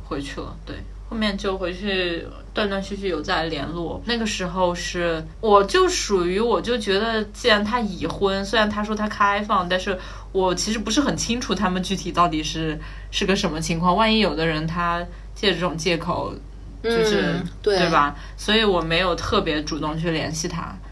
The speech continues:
Speaker 1: 但他有给我发信息啊什么的。但他，呃，他发信息是那种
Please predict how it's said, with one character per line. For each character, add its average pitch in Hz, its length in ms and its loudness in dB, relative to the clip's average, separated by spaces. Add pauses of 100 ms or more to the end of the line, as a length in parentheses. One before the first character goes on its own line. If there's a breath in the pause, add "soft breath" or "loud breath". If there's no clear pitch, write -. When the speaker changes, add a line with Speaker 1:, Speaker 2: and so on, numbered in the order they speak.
(120)
Speaker 1:
但 208 120 -2
他 202 140 2
有 175 120 4
给 165 80 0
我 165 100 2
发 165 200 -2
信 170 180 -6
息 165 140 -6
啊 - 120 -4
什 175 80 -8
么 - 140 -10
的。 - 160 -8 (460 loud breath)
但 269 160 4
他， 269 320 4 (200)
呃， 175 240 2
他 202 140 0
发 233 180 6
信 254 140 0
息 240 140 -6
是 233 160 -4
那 220 180 0
种 170 320 0